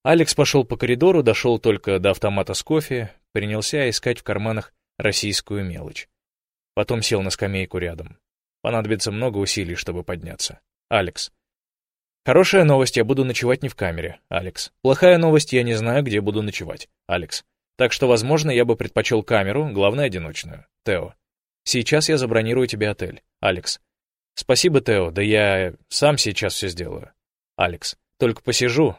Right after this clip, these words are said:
соберусь с мыслями. Тео. Что они от тебя хотят? Алекс. Не знаю, не понимаю. Алекс. Спрашивают, как я отношусь к тому, что мой отец провозгласил себя верховным комиссаром,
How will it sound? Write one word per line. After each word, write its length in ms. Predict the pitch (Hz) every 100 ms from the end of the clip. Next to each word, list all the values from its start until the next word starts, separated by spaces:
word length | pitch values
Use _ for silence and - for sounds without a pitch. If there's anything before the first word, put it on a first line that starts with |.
| _
соберусь 420 | - 90 - 127
с 60 | 92
мыслями. 460 | 90 - - - _ _ _
Тео. 280 | 104 87 78 _ _ _
Что 240 | - - 143
они 160 | 147
от 100 | 143
тебя 180 | - 131
хотят? 400 | 123 123 98 78 _ _
Алекс. 440 | 104 87 78 - - -
Не 140 | 139
знаю, 320 | 127 117 90
не 80 | 95
понимаю. 480 | 117 107 92 82 87 _ _
Алекс. 400 | 104 87 - - _ _ -
Спрашивают, 560 | - 139 131 117 110
как 220 | - 120
я 80 | 107
отношусь 380 | - 110 - 101
к 60 | -
тому, 200 | 110 143
что 160 | -
мой 180 | 98 98
отец 260 | 95 135 -
провозгласил 600 | 107 98 95 101 123 117
себя 240 | 98 98
верховным 480 | 98 - 117 107 98
комиссаром, 580 | 101 101 - 135 113